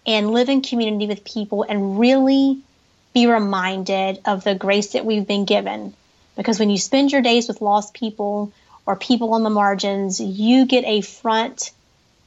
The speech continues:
uh, like a, just a front row face to Christ. And that is so life-giving. And I think I can talk about it because I'm su-, I'm super passionate. And I think once you begin to experience abundant life in Christ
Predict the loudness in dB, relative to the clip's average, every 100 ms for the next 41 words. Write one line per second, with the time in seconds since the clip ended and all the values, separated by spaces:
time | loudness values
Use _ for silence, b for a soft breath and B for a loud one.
0 | _ _ -4 -2 -2 -2 -2 -2 -4 -4
1 | -2 -2 2 2 4 2 -4 -14 -2 -2
2 | -2 -6 -14 -16 _ _ _ -10 -10 0
3 | 0 0 -6 -14 -18 -20 b b b _
4 | 2 4 4 0 -2 -2 -2 -2 -6 -10
5 | -20 _ _ -10 0 2 2 0 -2 -4
6 | -8 _ -10 -10 -10 -14 -16 -18 _ b
7 | b b -4 0 -2 -2 -4 -6 -18 _
8 | _ _ -6 -6 -2 -4 -4 -2 -4 -2
9 | -4 -2 -4 -6 -4 0 0 0 -4 -2
10 | 0 0 0 0 0 0 0 0 0 -4
11 | -6 -2 -2 0 0 -2 -6 B B B
12 | 0 0 0 -2 0 0 -2 -6 -4 -4
13 | -4 -2 -2 -2 -4 -4 -2 -6 -2 -2
14 | -2 -8